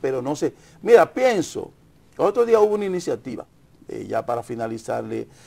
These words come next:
eh, una iniciativa en donde aquí, eh, llegaron a la provincia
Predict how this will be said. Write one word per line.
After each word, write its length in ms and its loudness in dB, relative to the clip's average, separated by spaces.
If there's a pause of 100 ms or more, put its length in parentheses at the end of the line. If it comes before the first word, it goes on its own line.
(220)
eh, 300 2
una 200 4
iniciativa 760 0
en 140 -2
donde 260 -4
aquí, 480 -4
eh, 600 2 (220)
llegaron 340 0
a 40 -4
la 40 -8
provincia 540 -2